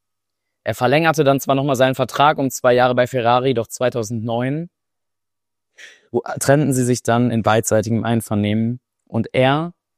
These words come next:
nach mehreren, nach, nachdem er mit mehreren Teams nochmal verhandelt hatte, ist am Ende, ähm, aus der Formel eins ausgeschieden im Jahr zweitausendneun. Er wechselte in die Rallye-Weltmeisterschaft. Der Weltmeister von zweitausendsieben,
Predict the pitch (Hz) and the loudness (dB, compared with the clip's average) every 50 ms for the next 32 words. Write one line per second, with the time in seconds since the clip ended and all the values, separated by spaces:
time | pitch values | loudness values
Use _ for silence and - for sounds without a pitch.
0 | _ _ _ _ - 113 - - 120 123 135 143 139 135 120 123 127 123 123 120 | _ _ _ _ -8 -6 -4 -2 0 2 2 2 0 0 0 2 2 2 2 0
1 | 117 - - - 123 113 - - - - 107 107 107 117 117 117 117 113 98 110 | 0 -2 -4 -4 -4 -4 -4 -8 -10 -8 -6 -2 0 0 0 0 0 0 0 2
2 | 123 127 135 123 127 120 - - 151 151 - - 131 120 127 117 - 120 110 117 | 2 2 4 2 2 -2 -2 -2 -2 -2 -2 -2 -2 -2 -2 -2 -2 -4 -4 -2
3 | 120 123 123 113 - 117 110 - - 117 117 117 - _ _ _ _ _ _ _ | 0 0 0 -2 -2 -4 -4 -2 -2 -2 -2 -2 -4 _ _ _ _ _ _ _
4 | _ _ _ _ _ _ - - - - - - 107 110 113 - - 117 127 127 | _ _ _ _ _ _ -4 -4 -2 -2 -2 -2 -2 -2 -2 0 0 2 4 4
5 | 127 127 127 131 127 123 _ _ _ _ - 113 110 110 110 110 107 - 113 117 | 6 6 4 4 0 -4 _ _ _ _ -6 -4 -2 0 0 0 0 0 0 0
6 | - - 107 - 117 117 113 107 113 107 - 123 131 135 - - 117 - 123 107 | 0 -2 -2 0 0 0 2 0 0 -2 0 2 2 2 0 -2 -6 -6 -4 -4
7 | 113 104 104 104 101 98 - - 98 98 95 101 98 110 110 101 98 95 95 98 | -2 0 0 0 0 0 -2 -2 -4 -2 -2 -2 -2 0 0 0 -2 -2 -4 -6
8 | 98 - _ _ _ _ _ _ _ _ _ _ _ _ _ _ _ _ _ - | -8 -10 _ _ _ _ _ _ _ _ _ _ _ _ _ _ _ _ _ -2
9 | 110 110 120 131 - 151 135 139 139 135 123 131 123 147 151 131 117 101 113 113 | 0 2 2 2 2 2 4 4 4 6 6 4 6 6 6 4 4 2 2 2
10 | 113 110 - 107 110 107 - - 110 - - 110 95 - - - - - - _ | 0 0 0 -2 -4 -4 -2 -4 -6 -4 -4 -6 -6 -6 -8 -16 -20 -20 -20 _
11 | _ _ _ _ _ _ _ _ - 110 107 113 131 156 160 - 147 147 139 - | _ _ _ _ _ _ _ _ -4 -2 2 4 4 4 2 2 -2 -2 -2 -4
12 | 143 131 - 135 127 - - - 123 123 - 127 123 123 127 110 110 127 147 147 | -4 -4 -4 -6 -8 -6 -2 -2 -2 0 0 0 0 0 -2 -2 0 0 0 0
13 | 156 165 175 185 185 | 0 -2 -2 -4 -8